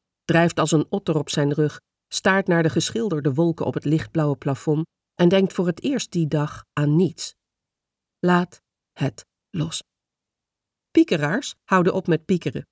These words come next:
Diep bedroefde weduwen rouwen even niet. Werkeloze acteurs die boven geen voet aan de grond kunnen krijgen, schieten moeiteloos door de snelle baan, eindelijk in hun element. "Ik ben binnen."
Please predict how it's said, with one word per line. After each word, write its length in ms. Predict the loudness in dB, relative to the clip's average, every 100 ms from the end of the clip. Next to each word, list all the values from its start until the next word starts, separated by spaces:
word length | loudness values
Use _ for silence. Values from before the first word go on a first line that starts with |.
| _ _ _ _ _
Diep 300 | -4 0 2
bedroefde 540 | 2 2 2 2 0 2
weduwen 500 | 4 4 2 0 -2
rouwen 480 | 0 2 4 4 2
even 340 | 2 2 0
niet. 260 | 0 -2 -6 _ _ _ _ _ _ _
Werkeloze 640 | 2 2 2 4 4 2
acteurs 480 | -4 -4 -2 0 0
die 160 | 0
boven 360 | 2 4 2 0
geen 180 | 0 0
voet 220 | 0 -2
aan 120 | 0
de 60 | 0
grond 280 | 2 2 2
kunnen 220 | 0 0
krijgen, 420 | 0 -2 -2 -6 -10 _
schieten 380 | -10 -2 2 4
moeiteloos 580 | 4 4 2 2 2 2
door 180 | 0 -2
de 60 |
snelle 380 | -2 0 2 2
baan, 280 | 0 0 0 -4 _ 0
eindelijk 480 | 4 4 4 2
in 180 | 2 2
hun 180 | 4 0
element. 540 | 2 2 2 0 -2 -8 _ _ _ _ _ _
"Ik 220 | -2 -2
ben 320 | -4 -2 -2 2
binnen." 360 | 2 2 -4